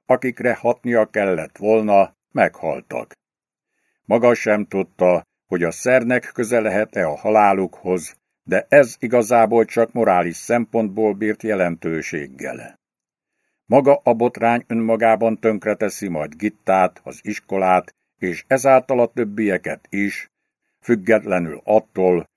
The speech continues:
hogy végül bebizonyosodik-e bármi tényleges összefüggés, avagy sem. „Tudnak valamit a nyomozók?” „Honnét tudhatnám?” „Látta magát ott valaki?”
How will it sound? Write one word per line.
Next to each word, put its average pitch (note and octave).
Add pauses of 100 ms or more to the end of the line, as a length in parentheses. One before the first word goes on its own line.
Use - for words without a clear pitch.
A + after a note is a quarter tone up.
(140)
hogy E2
végül C3
bebizonyosodik-e A2+
bármi G#2+
tényleges G#2+
összefüggés, G2
avagy E2+
sem. - (1300)
„Tudnak F#3+
valamit G3+
a G3
nyomozók?” G3+ (1300)
„Honnét D#3
tudhatnám?” E2+ (1200)
„Látta F#3
magát C4
ott A#3+
valaki?” B3